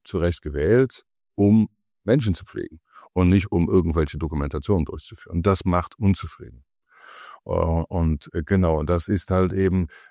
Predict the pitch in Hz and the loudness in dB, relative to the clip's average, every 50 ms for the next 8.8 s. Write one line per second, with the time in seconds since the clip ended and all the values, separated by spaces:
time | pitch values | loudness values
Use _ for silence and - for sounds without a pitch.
0 | _ _ - 98 101 107 98 101 101 101 92 95 87 - - 92 90 - - 127 | _ _ 0 4 4 6 6 6 4 4 4 2 0 -2 -4 -6 -6 -2 0 0
1 | 135 - - 156 127 113 101 95 90 82 76 - - 80 73 - - - - 69 | 0 2 0 0 2 2 2 2 2 0 0 -4 -6 -8 -8 -8 -10 -18 -18 -18
2 | 73 78 - _ - - - _ - - 85 - - 98 95 - - 82 76 78 | -18 -18 -18 _ -20 -20 -20 _ -4 -4 -2 2 4 2 2 2 0 -2 -2 -4
3 | 80 - - 87 - - 82 76 73 78 - - 80 - - - 95 92 90 80 | -4 -4 -2 -2 -2 -2 -2 -4 -4 -4 -6 -8 -10 -10 -6 -2 0 0 0 0
4 | 76 - - - - - _ - 85 82 - 85 78 - - 90 87 92 95 87 | -2 -6 -12 -20 -20 -14 _ -8 -8 -4 -4 -4 -4 -2 -2 0 0 2 0 0
5 | - - 92 95 98 98 98 - - - _ _ _ _ - - 73 87 92 - | 0 0 2 2 4 2 2 0 -4 -14 _ _ _ _ -12 -8 -4 -4 -4 -2
6 | - 90 87 73 87 90 80 90 85 80 85 98 101 104 101 101 - _ - - | 0 0 0 0 0 -2 0 -2 -2 -2 0 2 2 2 2 0 -4 _ -6 -6
7 | 101 - - 95 87 87 87 87 - - 92 90 90 - - - - 80 82 78 | -6 -2 0 0 2 2 2 0 -2 -4 -4 -4 -4 -4 -8 -8 -6 -4 -2 0
8 | 78 87 92 87 87 98 92 95 92 87 110 117 120 120 117 - | 2 2 2 2 2 2 2 2 0 2 2 4 4 4 2 0